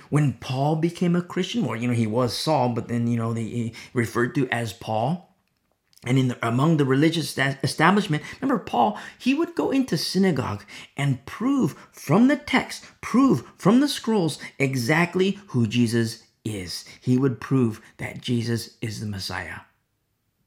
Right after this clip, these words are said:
And the religious establishment at first, when, when Paul began to speak, and, you know, as a, as a, as a brand new Chri-, I shouldn't say brand new Christian, because, you know, there was a period of time, remember when he,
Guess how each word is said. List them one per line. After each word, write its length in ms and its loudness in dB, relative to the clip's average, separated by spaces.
And 180 -6
the 60 -8
religious 500 -2
establishment 680 -6
at 140 -4
first, 340 -2
when, 180 -2
when 160 0
Paul 260 4
began 280 0
to 100 -4
speak, 460 -4
and, 220 -4
you 120 0
know, 200 0
as 200 -2
a, 120 -4
as 160 -2
a, 160 -8
as 100 -2
a 80 -2
brand 420 0
new 120 2
Chri-, 320 0
I 40 -4
shouldn't 220 2
say 160 4
brand 240 4
new 120 2
Christian, 380 0
because, 280 0
you 60 2
know, 100 4
there 120 6
was 220 4
a 100 4
period 280 4
of 100 0
time, 220 2
remember 180 2
when 120 2
he, 200 2